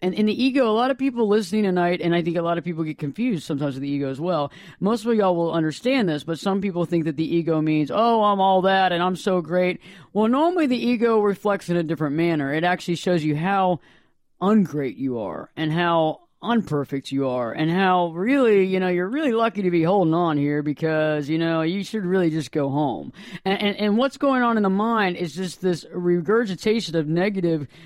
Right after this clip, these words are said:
um, type thoughts that are limiting, and that they actually make you limit your actions by saying, "Well, I shouldn't stand up. I shouldn't stand out of place. I shouldn't,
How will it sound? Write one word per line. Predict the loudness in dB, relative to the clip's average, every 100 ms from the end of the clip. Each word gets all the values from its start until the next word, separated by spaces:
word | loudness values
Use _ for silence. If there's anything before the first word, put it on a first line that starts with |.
| -10
um, | -2 0 -2
type | -2 -2 -2 -2
thoughts | 0 2 2 0 0
that | 0
are | 0
limiting, | 0 2 4 2 0 0 0 -2 -6 -20 -4
and | 2 2
that | 2 0
they | 0 2
actually | 0 0 0 0
make | 0 0 0
you | 2 2
limit | 2 2 0
your | 2 2
actions | 4 2 0 -2
by | 0 0
saying, | 0 2
"Well, | 2
I | 2
shouldn't | 0 -2 -6 -4
stand | -2 0 0
up. | 0
I | -2
shouldn't | -4 -4 -4
stand | -4 -2 0
out | -2
of | -4
place. | -4 -4 -4
I |
shouldn't, | -6 -2 -2 -4